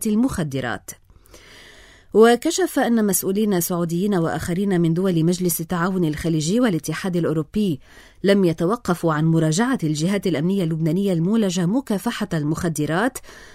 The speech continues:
وتحذيرها من استمرار عمليات تهريب المخدرات،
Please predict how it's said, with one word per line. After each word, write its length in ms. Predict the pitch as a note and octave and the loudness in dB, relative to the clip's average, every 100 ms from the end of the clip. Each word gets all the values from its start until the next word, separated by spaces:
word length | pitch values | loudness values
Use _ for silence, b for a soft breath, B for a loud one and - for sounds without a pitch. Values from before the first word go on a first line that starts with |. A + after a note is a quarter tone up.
| b - | b 4
وتحذيرها 760 | A3 A3 A3 A3 D#4 D#4 B3+ | 4 4 -2 0 2 2 2
من 160 | G#3+ F#3 | 2 2
استمرار 520 | F3 G3 F#3+ B3 B3+ | 0 0 0 2 0
عمليات 540 | F#3 F3 D3+ F3 G3 | 2 0 2 0 -2
تهريب 400 | G#3 E3+ D3+ A3 | -4 -4 -2 0
المخدرات، 760 | A#3 A3+ - A3+ G#3+ A3 C#3 - | 0 0 0 0 2 2 -2 -6